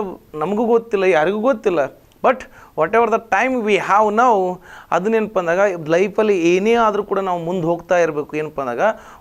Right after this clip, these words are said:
ಒಂದು ಪಾಸಿಟಿವ್ನೆಸ್ ಇಟ್ಕೊಂಡು ಹೋಗ್ಬೇಕಂದಾಗ ನೋಡ್ಕೊಡ್ರಿ, ಏನು ಹೇಳ್ತಾರೆ ಇಲ್ಲಿಗೆ,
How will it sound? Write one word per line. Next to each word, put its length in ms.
ಒಂದು 220
ಪಾಸಿಟಿವ್ನೆಸ್ 920
ಇಟ್ಕೊಂಡು 320
ಹೋಗ್ಬೇಕಂದಾಗ 500
ನೋಡ್ಕೊಡ್ರಿ, 420
ಏನು 100
ಹೇಳ್ತಾರೆ 280
ಇಲ್ಲಿಗೆ, 300